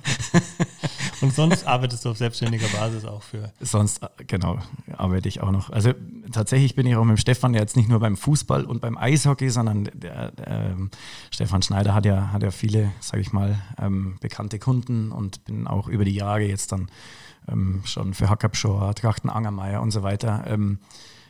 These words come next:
Speaker 1: ähm, tätig gewesen, halt immer im, im, im, im Duo mit dem Stefan. Er hat moderiert, ich hab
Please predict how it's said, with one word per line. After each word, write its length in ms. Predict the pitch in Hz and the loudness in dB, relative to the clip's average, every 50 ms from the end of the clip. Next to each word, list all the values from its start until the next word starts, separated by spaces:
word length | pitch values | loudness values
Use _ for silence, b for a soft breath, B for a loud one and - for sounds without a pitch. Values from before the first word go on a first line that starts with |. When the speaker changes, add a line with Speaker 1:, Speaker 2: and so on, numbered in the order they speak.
| B B | B B
Speaker 1:
ähm, 360 | - 127 120 110 104 104 101 - | -6 -2 0 2 2 0 0 0
tätig 360 | - 123 120 117 - 123 - | 2 2 2 4 2 0 0
gewesen, 420 | 123 110 110 110 113 107 120 104 | 2 4 4 4 4 4 4 4
halt 120 | 107 104 - | 4 2 4
immer 380 | 143 123 120 117 117 113 107 104 B B B B B B B B - - - - - | 4 4 4 4 2 0 -2 -4 B B B B B B B B -18 -18 -18 -18 -12
im, 300 | - 123 113 113 107 110 | -6 -4 0 0 0 0
im, 380 | - - 113 110 104 98 95 98 B B B B B B B B B _ | -2 -2 -2 -2 -2 -2 -4 -8 B B B B B B B B B _
im, 360 | - - - 104 101 101 107 | -14 -6 -2 0 0 0 0
im 200 | - 135 120 117 | 2 2 2 2
Duo 360 | 101 143 139 135 127 123 117 117 | 2 2 2 4 4 4 4 2
mit 160 | 117 117 113 | 0 0 0
dem 100 | 110 104 | -2 -2
Stefan. 640 | - - 131 127 - - 123 120 113 113 110 107 - - 117 | -2 -2 -4 -4 0 2 2 2 2 2 0 -4 -8 -8 -4
Er 100 | 113 107 | -2 -2
hat 100 | 110 110 | 0 0
moderiert, 580 | 110 110 117 107 113 117 117 117 107 - - 117 113 - | 2 0 2 0 0 0 0 0 -2 -4 -10 -14 -16 -14
ich 160 | - 113 - - | -12 -10 -6 -6
hab 220 | 110 - - _ | -6 -6 -6 _